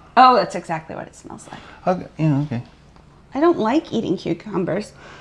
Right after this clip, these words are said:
Speaker 2: But why would you like the smell of it, though?
Speaker 1: I do like the smell of
Speaker 2: Okay.
Speaker 1: cucumber.
Speaker 2: All right, so again, I'm sure this stuff's expensive, so, you know, fourteen ninety-nine.
Speaker 1: Fifty-five dollars.
Speaker 2: Oh my gosh.
Speaker 1: The brand is a fairly well-known brand. It feels nice. It's very pretty.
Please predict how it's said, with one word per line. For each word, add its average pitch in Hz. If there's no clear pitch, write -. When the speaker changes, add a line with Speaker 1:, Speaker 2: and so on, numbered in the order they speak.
Speaker 2:
But 165
why 185
would 190
you 175
like 190
the 156
smell 190
of -
it, -
though? -
Speaker 1:
I 294
do 359
like 330
the 214
smell -
of 107
Speaker 2:
Okay. 147
Speaker 1:
cucumber. 117
Speaker 2:
All 139
right, 123
so 131
again, 131
I'm 131
sure 135
this 131
stuff's -
expensive, 110
so, 113
you 113
know, 104
fourteen 127
ninety-nine. 107
Speaker 1:
Fifty-five 330
dollars. 208
Speaker 2:
Oh -
my -
gosh. -
Speaker 1:
The 254
brand 294
is 285
a 240
fairly 233
well-known 185
brand. 170
It 233
feels 339
nice. 214
It's 226
very 254
pretty. -